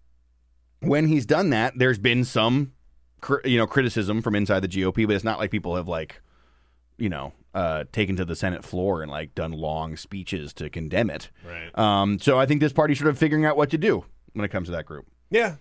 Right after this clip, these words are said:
Speaker 2: I think that's a fair, uh,
Speaker 1: Yeah.
Speaker 2: summation of where we are.
Speaker 1: Yeah. So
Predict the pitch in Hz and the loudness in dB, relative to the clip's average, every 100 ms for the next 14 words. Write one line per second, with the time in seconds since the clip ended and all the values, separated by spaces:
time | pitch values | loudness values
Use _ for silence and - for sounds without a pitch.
0 | - 170 180 165 127 120 107 98 92 87 | -14 -10 -8 -8 -8 -6 -6 -6 -10 -12
1 | 85 82 _ - 123 117 - - _ - | -14 -18 _ -6 -2 -2 -4 -16 _ -16
2 | 92 90 87 107 90 87 85 85 98 101 | -14 -14 -14 -14 -14 -14 -14 -14 -16 -20
3 | _ _ 147 175 92 - _ _ - - | _ _ 0 2 0 -8 _ _ -8 2
4 | 165 151 147 | 4 4 2